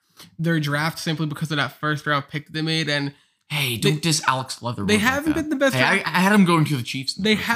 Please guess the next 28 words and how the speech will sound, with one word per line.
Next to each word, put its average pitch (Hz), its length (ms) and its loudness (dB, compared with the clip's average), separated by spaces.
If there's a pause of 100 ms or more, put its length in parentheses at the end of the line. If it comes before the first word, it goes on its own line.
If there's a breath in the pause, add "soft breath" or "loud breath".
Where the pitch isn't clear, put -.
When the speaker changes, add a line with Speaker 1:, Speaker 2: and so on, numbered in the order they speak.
Speaker 1:
haven't 294 180 4
been 262 140 2
the 240 60 0
best 208 300 -2
of 185 140 -4
dr-, 175 160 -8
best 185 200 -4
drafting 180 320 -2
team 170 280 -2
in 147 80 -2
these 143 100 -2
recent 143 400 -4
years, 139 340 -2
Speaker 2:
They're 170 120 0
like 139 160 2
the 135 40 2
Speaker 1:
so. 131 160 0
Speaker 2:
Seahawks. 110 600 -4
Like, - 200 -12
th-, 127 280 -6
those 160 260 -2
two 160 120 -4
teams 117 380 -4
just 113 200 -8
know 110 160 -6
how 113 100 -6
to 104 80 -10
draft, 98 380 -10